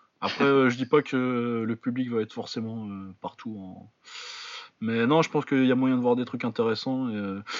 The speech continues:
et puis, euh, moi, s'il y a quelqu'un qui doit tuer Anderson Silva, euh...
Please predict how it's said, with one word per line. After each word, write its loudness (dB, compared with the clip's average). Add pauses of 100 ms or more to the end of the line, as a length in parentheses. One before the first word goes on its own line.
(120)
et 10
puis, 4
euh, 10
moi, 6
s'il 2
y 6
a 6
quelqu'un 0
qui -4
doit 4
tuer -4
Anderson 0
Silva, -6
euh... -6